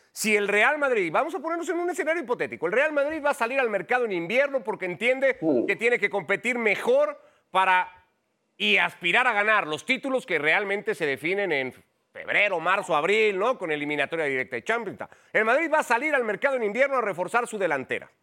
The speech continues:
Speaker 1: ¿Quién sería a día de hoy la principal opción para cada uno de ustedes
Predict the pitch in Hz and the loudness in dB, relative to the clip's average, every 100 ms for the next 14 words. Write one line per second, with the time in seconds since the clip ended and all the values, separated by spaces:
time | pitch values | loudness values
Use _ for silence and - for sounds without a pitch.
0 | _ _ _ _ _ _ _ _ - 269 | _ _ _ _ _ _ _ _ -6 -2
1 | 294 285 - _ - 170 214 196 127 143 | 0 -2 -8 _ -4 0 2 0 2 0
2 | 156 285 294 175 123 160 320 _ _ _ | 0 0 0 -2 -4 -6 -10 _ _ _
3 | _ _ 127 147 - 156 147 135 165 196 | _ _ -2 -2 -2 -8 -8 -6 -2 -2
4 | 175 - 220 160 98 - 113 139 151 170 | -2 -4 -4 -2 -6 -2 -2 -2 -4 -6
5 | 160 151 151 - | -4 -4 -4 -8